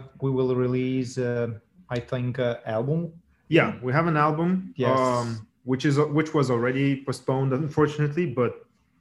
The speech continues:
Speaker 2: you know, now we're, we're hoping everything's gonna be,
Speaker 1: Mm-hmm.
Speaker 2: uh, just fine. We also have a, a, another single, which you won't have to wait for, for another <laughs> year, definitely.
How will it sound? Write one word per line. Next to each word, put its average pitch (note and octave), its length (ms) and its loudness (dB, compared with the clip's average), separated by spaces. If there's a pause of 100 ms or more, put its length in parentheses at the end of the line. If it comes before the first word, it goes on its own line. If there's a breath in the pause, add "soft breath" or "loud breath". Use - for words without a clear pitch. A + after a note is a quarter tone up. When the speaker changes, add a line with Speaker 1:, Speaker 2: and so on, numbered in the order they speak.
(300)
Speaker 2:
you A#2 100 -12
know, G2+ 140 -10
now A#2+ 280 -4
we're, A2+ 300 -2
we're G#2+ 180 -4
hoping A2+ 360 -6
everything's A2 340 -8
gonna G#2+ 300 -6
be, G2+ 420 -8 (180)
Speaker 1:
Mm-hmm. B2+ 240 -4 (200)
Speaker 2:
uh, G#2+ 200 -4
just A2+ 300 -8
fine. B2+ 360 -2 (220)
We C3 480 2
also A#2+ 400 -2
have A2+ 300 -6
a, A2+ 120 -4 (160)
a, G#2+ 200 -6
another A#2 300 -4
single, C3 640 -2 (280 loud breath)
which B2+ 340 -2
you B2+ 80 2
won't C#3+ 380 2
have F3 320 -2
to E3 120 -2
wait B2+ 320 4
for, B2+ 400 0
for B2+ 180 -2
another D#3 240 8
<laughs> D3+ 160 10
year, C#3+ 180 8
definitely. C#3+ 760 4